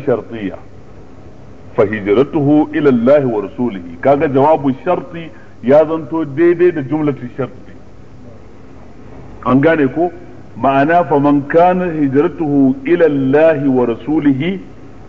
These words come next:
نية وقصدا فهجرته إلى الله ورسوله جزاء وثوابا." Dukkan wanda niyyarsa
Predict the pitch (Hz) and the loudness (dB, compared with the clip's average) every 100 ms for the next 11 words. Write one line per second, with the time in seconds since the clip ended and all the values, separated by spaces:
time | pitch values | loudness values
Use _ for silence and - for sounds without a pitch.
0 | 95 101 113 139 180 185 170 156 127 107 | -14 -6 -2 0 2 4 2 0 -4 0
1 | 123 127 143 - 147 180 214 - - - | 0 2 0 0 0 0 0 -6 -18 -20
2 | - - - - 123 120 123 120 143 160 | -20 -20 -20 -6 -4 0 0 0 -2 -2
3 | 151 131 139 139 147 139 120 113 135 139 | -8 -4 -4 -4 -2 -2 -2 2 4 4
4 | 120 113 104 95 - 135 143 127 127 139 | 0 -4 -4 -4 -4 -2 0 0 0 -4
5 | 143 - - - - 95 104 101 135 147 | -6 -16 -20 -20 -16 -4 -2 2 4 4
6 | 135 120 107 110 104 98 90 82 - - | 0 -4 -4 -2 2 2 0 -8 -10 -20
7 | - - - 123 - - - 214 226 - | -18 -16 -16 -16 -16 -14 -2 0 0 -4
8 | 196 175 151 156 170 170 147 123 147 180 | 0 2 2 2 2 0 0 2 2 2
9 | 175 143 104 110 - | 0 -2 -2 -2 -2